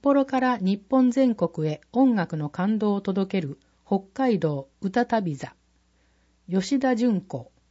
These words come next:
歌、ピアノ。高杉成子、バイオリン。ザ・サーモンズ、コーラス、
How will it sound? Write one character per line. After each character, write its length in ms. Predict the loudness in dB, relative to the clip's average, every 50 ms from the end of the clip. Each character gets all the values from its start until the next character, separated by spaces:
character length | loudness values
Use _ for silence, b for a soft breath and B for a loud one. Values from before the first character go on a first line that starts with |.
| _ _ _ -10
歌、 360 | -8 -6 -2 -2 -2 -2 -4 _ _ _
ピ 180 | -2 0 0
ア 120 | 2 0 0
ノ。 160 | -4 -6 -10 _ _ _ _ _ _ _ _ _ _ _ _ _ _ _ -4
高 280 | -4 -2 0 0 0
杉 400 | 0 2 0 2 2 0 -2 -6 _ _ _ _ 0
成 300 | 2 2 2 2 0 -4
子、 320 | -4 -8 -8 -8 -10 _ _ _ _ _ _ _ _ _ -4
バ 200 | 0 2 2 2
イ 120 | 2 0
オ 120 | 0 0 0
リ 180 | 0 0 0
ン。 180 | 0 -2 -4 -8 _ _ _ _ _ _ _ _ _ _ _ _ _ _ _ _ _ -10
ザ・ 340 | -4 0 0 0 0 -2 _ -16
サ 200 | -8 -4 -2 0
ー 160 | 2 4 2
モ 180 | 2 2 0 -2
ン 120 | -4 -4
ズ、 240 | -6 -8 -12 -14 _ _ _ _ _ _ _ _
コ 220 | 0 2 4 4
ー 40 | 4
ラ 120 | 2 -2 -6
ス、 260 | -10 -14 -18 -18